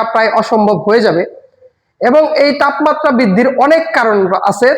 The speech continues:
তার মধ্যে উল্লেখযোগ্য যদি দুইটা কারণ বলি, প্রথম হচ্ছে অতিরিক্ত পরিমাণে বৃক্ষ কেটে ফেলা, মানে গাছ কেটে ফেলা, এবং ওইটার রিপ্লেস হিসেবে নতুন করে গাছ না লাগানো, এটা হচ্ছে প্রথম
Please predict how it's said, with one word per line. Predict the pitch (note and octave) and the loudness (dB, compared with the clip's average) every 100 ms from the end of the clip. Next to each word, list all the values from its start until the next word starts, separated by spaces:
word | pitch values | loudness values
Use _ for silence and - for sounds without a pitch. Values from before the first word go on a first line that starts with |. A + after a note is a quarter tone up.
| B3 | 0
তার | A#3 | 0
মধ্যে | A#3 B3+ - C#4 C#4+ D4+ C#4+ C#4+ _ _ _ _ _ - | 2 2 2 2 2 0 -6 -12 _ _ _ _ _ -2
উল্লেখযোগ্য | B3+ D4 D4+ D4 A#3 D4 A#3+ D#4 | 0 2 2 2 0 0 2 2
যদি | C4 C#4+ D4 | 2 2 2
দুইটা | G3 D4+ D#4 D#4 | 2 2 2 0
কারণ | D4 B3+ G#3+ | 0 0 2
বলি, | G3+ A#3 F4 - - _ _ | 2 0 0 -4 -16 _ _
প্রথম | - C4 D4 C#4+ | -2 0 2 0
হচ্ছে | D4 - D#4 D#4+ E4+ D#5 D#5 - - - | -2 0 2 2 0 -4 -10 -14 -10 -2
অতিরিক্ত | C#4 E4 E4 D#4+ D#4+ E4 E4+ D#4+ D#4+ | 0 2 2 0 -4 0 2 2 2
পরিমাণে | C#4+ C#4 C4+ C4+ C4+ C4+ - C4 C4 - - - - _ _ - | 0 2 2 2 2 0 -4 -12 -20 -20 -20 -20 -20 _ _ -8
বৃক্ষ | E3 C#3 C4+ - - | -4 0 0 0 -2
কেটে | D4+ D4+ C4+ | 0 2 0
ফেলা, | A3 E3 | 0 0
মানে | D3+ E3 | 0 0
গাছ | F3 G#3+ - | 0 0 0
কেটে | B3 G#3+ | 0 2
ফেলা, | G#3+ C4 C4 A3 | 0 0 0 2
এবং | C4 D4 F4+ - - _ _ - | 2 2 -2 -8 -20 _ _ -2
ওইটার | A3+ A3+ D4+ C4+ G3+ | 0 2 0 0 0
রিপ্লেস | C#4+ D#4+ D#4+ E4 | 0 2 0 2
হিসেবে | D4 D#4+ D4+ D#4+ D#4+ D#4+ C#4 | 0 2 2 4 4 2 0
নতুন | B3 C4+ | 0 0
করে | B3 A#3+ | 2 2
গাছ | G#3 G3 | 0 -2
না | A3 A3 | -2 0
লাগানো, | C4+ C4 G#3+ A3 - | 0 0 0 0 0
এটা | G3+ G#3+ | 0 0
হচ্ছে | G#3+ G#3+ A#3+ A#3+ A#3+ - _ _ | -2 0 0 0 -6 -18 _ _
প্রথম | C4 B3+ B3 | -2 0 0